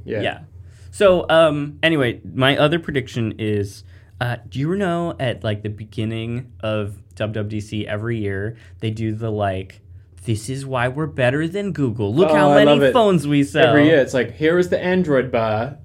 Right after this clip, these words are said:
Speaker 1: which is not, it does, never says Android, it just says "other operating systems," and it's green with a picture of a robot.
Speaker 2: If I'm not mistaken, they went as bold as saying Android last year.
Speaker 1: Yeah, I think you're right.
Speaker 2: Yeah.
Speaker 1: And it was, like, satisfaction of Android devices, it was the quality, it was the price, it was all of those things.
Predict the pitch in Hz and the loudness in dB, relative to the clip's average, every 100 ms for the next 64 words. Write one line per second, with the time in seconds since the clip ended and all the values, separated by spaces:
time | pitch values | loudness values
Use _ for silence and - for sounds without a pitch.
0 | - 131 131 123 131 123 127 131 123 147 | -8 -6 -6 -4 -2 -2 -2 -4 -6 -6
1 | 156 - 190 - 127 127 139 175 180 135 | -6 -6 -8 -6 -8 -4 -2 -4 -4 -6
2 | 131 120 - - 156 185 175 123 208 220 | -4 -4 -8 -10 -4 0 0 0 -4 -6
3 | 131 120 110 107 110 104 110 107 - 123 | -2 0 0 -4 -6 -6 -8 -8 -8 -8
4 | 120 - 143 139 117 113 120 120 127 127 | -8 0 2 2 0 -4 -4 -4 -4 -2
5 | 127 120 127 139 143 117 113 127 - - | -2 0 0 0 -2 -2 -6 -8 -14 -12
6 | - 139 156 143 139 160 220 151 147 131 | -8 -6 -2 0 0 -2 -6 -8 -4 -6
7 | 123 113 107 107 110 107 104 110 101 101 | -4 -4 -2 -2 -4 -4 -6 -6 -6 -8
8 | - 95 - 87 85 - - 123 - - | -12 -12 -12 -14 -14 -14 -14 -14 -12 -4
9 | 151 117 117 107 101 101 98 101 110 - | -4 -4 -8 -10 -10 -10 -12 -10 -10 -10
10 | - - 165 147 180 156 135 117 147 135 | -14 -8 -4 -2 -2 -2 -4 -2 -2 -2
11 | - 127 123 135 120 117 117 120 - - | -2 -4 -2 -2 0 -2 -8 -14 -18 -12
12 | 117 110 107 120 120 110 107 110 107 110 | -10 -10 -10 -8 -6 -6 -4 -4 -4 -6
13 | 110 110 107 104 107 113 110 107 107 117 | -8 -10 -10 -10 -6 -6 -2 -4 -4 -8
14 | 107 113 110 110 117 110 117 113 107 104 | -6 -4 -4 -4 -8 -8 -6 -6 -4 -6
15 | 101 95 101 | -8 -12 -14